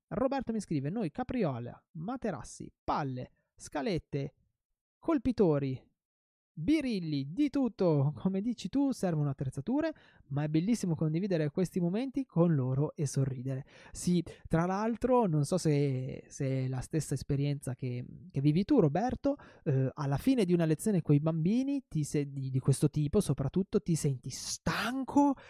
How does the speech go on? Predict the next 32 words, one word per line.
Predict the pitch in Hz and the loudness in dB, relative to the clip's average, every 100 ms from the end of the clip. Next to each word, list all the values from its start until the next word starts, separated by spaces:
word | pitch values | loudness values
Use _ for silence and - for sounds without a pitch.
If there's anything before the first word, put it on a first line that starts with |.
| - - - | -20 -20 -4
come... | - 190 185 185 175 185 | 2 2 2 2 2 0
Mm, | 180 160 160 160 165 165 160 | -2 -2 -2 0 -2 -2 2
non, | 175 170 165 | 4 4 4
non | 160 165 | 4 4
saprei, | - 160 143 139 135 135 | 2 0 0 -2 -2 0
veramente | 147 147 143 127 135 | 2 2 2 0 -6
stanco | - 156 160 202 208 | -4 -6 -4 0 2
come... | 185 139 131 | 2 0 -2
Mm, | 123 127 127 131 - - - - | -6 -8 -8 -10 -12 -18 -16 -8
eh, | 131 139 139 135 151 - | -6 -6 -8 -8 -10 -12
co-, | - 143 _ | -14 -16 _
co-, | 156 147 | -16 -10
co-, | 139 139 _ - 139 - 165 - - | -8 -8 _ -18 -16 -14 -14 -14 -2
co-, | 160 | -2
co-, | - - 185 | 2 2 2
come | - 202 190 | 2 2 2
se, | - 175 170 - - | 2 2 2 0 -4
se | - | 0
ti | 175 | 4
avessero | 190 175 185 180 | 4 6 6 6
messo | 175 190 180 | 4 2 4
in | |
un | 170 160 | 4 4
frullatore. | - 170 170 160 - 131 127 127 - - - | 4 8 8 8 2 0 -2 -6 -12 -18 0
Però | 202 240 262 294 | 2 4 2 0
sei | - 156 147 165 185 196 208 196 | 2 2 4 4 2 2 2 2
veramente, | 151 147 143 139 147 156 151 143 135 131 131 127 | 2 2 2 0 0 0 0 0 0 -2 -4 -4
sei | 135 170 | -6 -8
stanco | - 233 269 269 | -6 -6 -4 -2
ma, | 226 160 151 | 0 -2 -4
ma | 214 156 151 | -4 -2 -2
contento, | - 143 139 120 127 117 | -2 -4 -4 -6 -6 -8